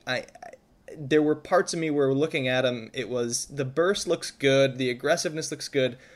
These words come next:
but he seemed to be, like, falling to contact a lot easier than he did before the injury. And I don't know if that's, like, conditioning. I don't know if it's the actual foot. Um, but, like, guys that he would blow up,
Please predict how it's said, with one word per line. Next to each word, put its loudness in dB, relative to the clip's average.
but 2
he 0
seemed 0
to 0
be, 2
like, 0
falling 0
to -6
contact -2
a 2
lot 2
easier 0
than -2
he -2
did 0
before 4
the -2
injury. -2
And -4
I 0
don't 0
know 0
if -8
that's, 2
like, -10
conditioning. 0
I 0
don't 2
know 0
if -8
it's -6
the -2
actual -2
foot. 0
Um, -6
but, 0
like, 0
guys 0
that 2
he 0
would -4
blow 4
up, 4